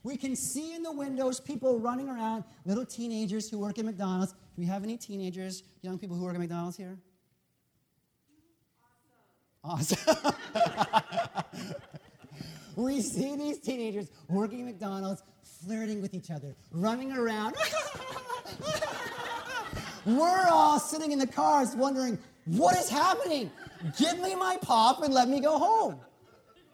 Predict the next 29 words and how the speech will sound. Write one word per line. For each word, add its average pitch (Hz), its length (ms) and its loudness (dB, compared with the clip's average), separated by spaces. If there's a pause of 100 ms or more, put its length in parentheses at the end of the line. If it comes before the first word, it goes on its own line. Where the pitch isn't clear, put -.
(500)
The 196 80 2
windows 320 460 4
are 294 100 2
rolled 285 260 4
down. 254 380 0 (100)
All 370 300 4
of 403 80 -8
a 302 40 -2
sudden, 311 480 -2 (280)
out 320 140 -2
of 294 100 -4
nowhere, 269 520 2
we 233 180 0
hear 285 160 0
this 254 180 -2
guy 254 380 0
behind 254 520 -4
us 170 160 -2
yelling, 208 420 -2 (400)
"We 277 220 2
come 262 300 6
here 277 160 4
because 254 380 4
it's 269 160 0
fast, 247 640 4
not 247 300 2
because 240 380 0
it's 190 160 0
good." 240 640 6